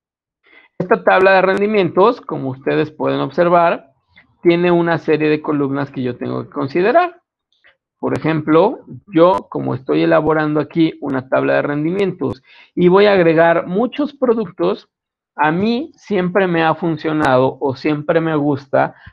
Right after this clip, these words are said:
primero agregar un número consecutivo de los productos que voy elaborando.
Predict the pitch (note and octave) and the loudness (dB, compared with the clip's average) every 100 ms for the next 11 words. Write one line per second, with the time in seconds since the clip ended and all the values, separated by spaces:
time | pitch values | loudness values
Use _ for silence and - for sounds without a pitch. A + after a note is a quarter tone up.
0 | _ D#3+ D#3+ D#3 D3+ D3+ C#3 - C3 C3+ | _ 0 2 2 2 2 2 2 2 4
1 | C3+ C#3 C#3 C#3 C#3 C#3+ C3 C3+ C#3 C3 | 2 2 0 0 -2 -4 -6 -8 -10 -2
2 | C#3 C3 C#3 - D3+ C3+ C3 - B2+ B2+ | 0 2 2 0 0 0 -2 -2 -2 -2
3 | B2+ C#3+ - B2 A#2+ B2+ B2+ C3 D3 F#3 | -4 -8 -4 -2 2 2 4 4 4 4
4 | G#3+ F#3 B2 | 2 2 0